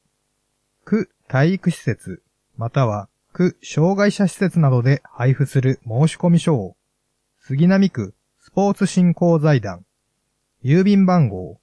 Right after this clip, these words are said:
一六六の零零零四、阿佐ヶ谷南、一の十四の二、南阿佐ヶ谷ビル八階。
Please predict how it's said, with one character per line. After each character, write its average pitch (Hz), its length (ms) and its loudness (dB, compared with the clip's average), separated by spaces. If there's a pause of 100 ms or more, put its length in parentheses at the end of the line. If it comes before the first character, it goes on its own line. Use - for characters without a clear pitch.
(240)
一 185 280 -4
六 196 240 0
六 117 260 -2
の 92 220 -8 (280)
零 160 320 0
零 175 280 0
零 117 260 0
四、 113 240 -2 (480)
阿 120 120 -10
佐 190 180 -4
ヶ 185 100 2
谷 104 180 -2
南、 107 380 -8 (500)
一 196 260 -2
の 190 140 4
十 120 240 0
四 139 260 2
の 90 100 -12
二、 110 240 -6 (880)
南 151 480 2
阿 120 140 -6
佐 143 180 -2
ヶ 147 80 4
谷 143 140 4
ビ 131 140 2
ル 101 140 -6 (120)
八 - 320 -16
階。 117 240 -2